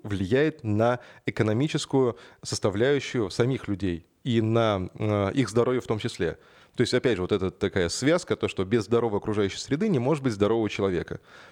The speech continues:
Она еще там тридцать лет назад, сорок лет назад была не ясна никому практически.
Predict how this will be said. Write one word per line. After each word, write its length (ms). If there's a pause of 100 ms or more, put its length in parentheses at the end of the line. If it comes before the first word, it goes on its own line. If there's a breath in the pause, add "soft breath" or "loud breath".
(180 loud breath)
Она 280
еще 260
там 180
тридцать 340
лет 120
назад, 260
сорок 240
лет 80
назад 240
была 220
не 160
ясна 360
никому 540
практически. 640